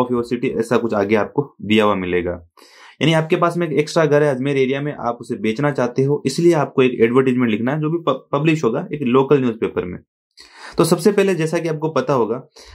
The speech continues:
एडवर्टाइजमेंट में अपन क्या करते हैं, एक बॉक्स बनाते हैं। एक बॉक्स बना करके अपन क्या करेंगे, इसमें कॉलम बनाएंगे ऊपर, और कॉलम में कैपिटल लेटर में आपको लिखना है अकोमोडेशन।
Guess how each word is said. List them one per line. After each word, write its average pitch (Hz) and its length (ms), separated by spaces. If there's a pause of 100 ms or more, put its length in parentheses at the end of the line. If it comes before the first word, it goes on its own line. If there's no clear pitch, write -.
(160)
एडवर्टाइजमेंट 160 600
में 160 180 (120)
अपन 143 260
क्या 135 120
करते 110 300
हैं, 139 220 (160)
एक 151 180
बॉक्स 160 220
बनाते 101 360
हैं। 95 360
एक 135 160
बॉक्स 165 200
बना 165 200
करके 160 260
अपन 156 240
क्या 160 120
करेंगे, 147 280
इसमें 190 340
कॉलम 143 360
बनाएंगे 95 320
ऊपर, - 400 (720)
और 180 60
कॉलम 175 360
में 165 280 (200)
कैपिटल 180 380
लेटर 147 280
में 147 120
आपको 120 320
लिखना 127 260
है 147 160
अकोमोडेशन। 110 720